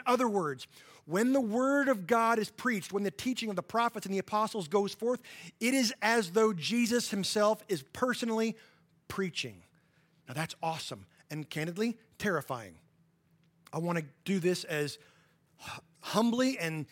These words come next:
and yieldedly and submissively as I can, but when Paul preached, he said it to the Galatians as well, it's like Jesus himself was preaching. Those who were far off, he brought near.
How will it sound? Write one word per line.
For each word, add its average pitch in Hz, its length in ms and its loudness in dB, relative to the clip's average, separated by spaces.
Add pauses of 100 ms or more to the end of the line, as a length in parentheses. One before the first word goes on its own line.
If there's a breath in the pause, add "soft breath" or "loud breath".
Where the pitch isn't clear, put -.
and 165 140 -2
yieldedly 240 680 2
and 220 100 2
submissively 208 880 0
as 190 120 -2
I 185 80 0
can, 220 380 -2 (280 loud breath)
but 233 160 -8
when 233 380 2 (300 soft breath)
Paul 233 300 4
preached, 247 480 -2 (640 soft breath)
he 202 100 -2
said 240 140 4
it 214 40 -14
to 202 80 -6
the 220 80 0
Galatians 214 440 0
as 202 100 0
well, 220 340 2
it's 233 220 0
like 220 260 2
Jesus 214 640 2
himself 202 640 2
was 175 100 -6
preaching. - 380 -4 (160 loud breath)
Those 226 200 6
who 220 80 -4
were 226 80 4
far 226 240 2
off, 233 180 2
he 208 120 -6
brought 185 260 2
near. 180 200 -2